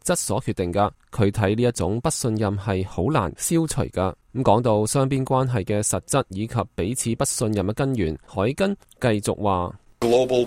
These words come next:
Speaker 2: geopolitical competition, well, regional competition.
Speaker 1: 佢話，全球地緣政治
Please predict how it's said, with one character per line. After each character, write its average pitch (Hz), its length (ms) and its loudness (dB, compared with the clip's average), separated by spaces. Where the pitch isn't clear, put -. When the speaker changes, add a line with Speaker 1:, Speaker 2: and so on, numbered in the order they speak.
Speaker 2:
geopolitical 117 680 0
competition, 107 640 -2
well, 107 160 0
regional 127 520 2
competition. 107 560 -4
Speaker 1:
佢 123 100 2
話， 98 160 4
全 143 260 0
球 143 280 0
地 151 140 2
緣 117 340 0
政 165 240 -2
治 131 260 -2